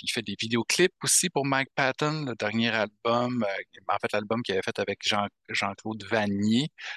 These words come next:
euh, compositeur français. Euh, moi, je, je suis un fan de Patton fini, là. On en parle dans, dans l'entrevue avec, euh, avec Eric. Euh, tu sais, j-, j'achète des, des, des masques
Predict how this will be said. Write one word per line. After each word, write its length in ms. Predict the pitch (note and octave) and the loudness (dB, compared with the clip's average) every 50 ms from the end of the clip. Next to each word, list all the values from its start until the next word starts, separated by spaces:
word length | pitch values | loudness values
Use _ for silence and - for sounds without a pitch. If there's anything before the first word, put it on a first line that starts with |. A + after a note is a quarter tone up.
| - _ _ - | -14 _ _ -4
euh, 260 | G#2+ G#2 F#2+ G2 G2 G2 - - - - - _ | -2 -2 0 -2 -2 -4 -8 -14 -18 -20 -20 _
compositeur 500 | - G#2+ _ - G#2 - - - G2 F2+ | -14 -14 _ -4 -2 0 0 2 0 0
français. 640 | - - - F#2+ F#2 - - - C#3+ D3 D#3 E3 F3 - - - - - - - - - _ _ _ | -2 -4 -2 -2 0 2 4 4 6 6 4 4 2 -2 -8 -8 -6 -8 -8 -10 -12 -14 _ _ _
Euh, 340 | - G#2 G2+ F#2 F2+ - C#2+ D2 - _ _ _ _ _ | 0 0 2 2 0 -2 -4 -4 -8 _ _ _ _ _
moi, 120 | D#3 F#3 | 0 2
je, 360 | - - - - - - - - | 4 4 2 2 0 -2 -4 -6
je 100 | _ - | _ -10
suis 40 | - - F#2+ | -6 -6 -6
un 40 | G2 | -2
fan 160 | - A2+ G#2+ G2+ | 0 0 0 0
de 80 | - _ | 0 _
Patton 340 | - F#2+ G2 _ - G#2+ G2+ - | -2 -2 0 _ -6 -6 -6 -6
fini, 480 | - - - B2 C#3+ E3+ F3 D#3 B2 | -2 0 0 2 2 2 2 2 0
là. 100 | F#2+ - - F#2+ _ _ - - - _ _ _ - - | -2 -4 -14 -18 _ _ -20 -20 -20 _ _ _ -4 -2
On 40 | F#2 | -2
en 40 | F#2 - | 2 4
parle 180 | B2+ B2+ A#2+ | 2 2 4
dans, 160 | G#2+ G#2 F2 - - | 2 0 0 0 -4
dans 80 | F#2 | -2
l'entrevue 420 | F#2 F#2 - _ - F#2+ F#2 A2 B2+ | -2 -2 -4 _ -6 -6 -2 0 -2
avec, 300 | A2 - F#2+ _ - - | -2 -2 -4 _ -6 -6
euh, 100 | D#2+ - - | -6 -4 -4
avec 260 | - F2+ F#2 F2+ - | -4 -4 -4 -4 -4
Eric. 380 | F2+ F2 - B2+ - - - - - - - - - - - _ _ | -4 -2 -2 -4 -4 -6 -10 -8 -8 -8 -10 -10 -10 -12 -14 _ _
Euh, 340 | - F#2 F2 F2 F#2 G2 F2+ - _ _ | -2 0 0 0 -2 -4 -4 -8 _ _
tu 140 | - - A2+ | -4 -4 -2
sais, 20 | |
j-, 160 | G#2 - - - | -2 -4 -6 -4
j'achète 320 | - - F2+ F2 - - _ _ _ _ | -4 -2 0 0 0 -2 _ _ _ _
des, 360 | - - G2 F#2 - - - - _ | -8 -8 -8 -8 -8 -12 -16 -16 _
des, 80 | - - - _ - | -16 -16 -14 _ -10
des 80 | F#2 | -6
masques 680 | G2 G#2 B2 B2 B2+ - - - _ - - - - | 0 2 2 2 2 2 0 0 _ -2 -6 -6 -8